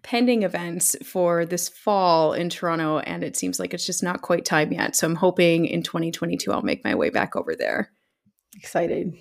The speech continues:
Speaker 1: Yeah. So you and I actually had the opportunity to work together for a little bit in the world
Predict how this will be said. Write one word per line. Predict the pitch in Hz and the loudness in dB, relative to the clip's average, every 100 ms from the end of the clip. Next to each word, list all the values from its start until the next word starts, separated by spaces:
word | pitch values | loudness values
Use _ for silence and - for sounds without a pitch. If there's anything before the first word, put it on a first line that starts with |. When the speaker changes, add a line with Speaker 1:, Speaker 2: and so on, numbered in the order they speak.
| _ | _
Speaker 1:
Yeah. | - 185 196 320 415 254 180 175 160 196 - - | -16 -14 -12 -14 -12 -12 -10 -10 -10 -14 -20 -16
So | - 262 233 - - 202 | -2 2 2 -2 -12 -6
you | 226 440 | -4 -4
and | 554 | -4
I | 381 | -4
actually | 233 214 - 208 | -4 -6 -8 -8
had | 190 175 | -8 -4
the | 170 | -4
opportunity | 170 175 190 175 170 165 | -4 -8 -6 -6 -4 -4
to | - 185 170 | -4 -2 -2
work | 160 170 190 | 2 0 0
together | - 160 147 151 151 | 0 2 4 2 2
for | - - 165 156 151 151 | -2 -4 0 2 4 4
a | 175 | 2
little | 175 170 | 2 2
bit | 160 151 143 - | 4 4 2 0
in | 180 175 175 | 0 2 2
the | 170 | 2
world | 160 156 151 | 2 2 2